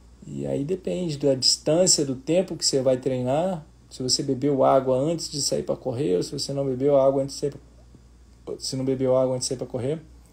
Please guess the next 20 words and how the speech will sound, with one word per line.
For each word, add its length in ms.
Depende 340
muito 200
dessa 200
estratégia. 600
É 80
interessante 480
você 180
entender 420
a 60
sua 180
necessidade 720
de 120
água 460
pra 180
uma 160
hora 380
de 140
treino, 360
por 160
exemplo. 380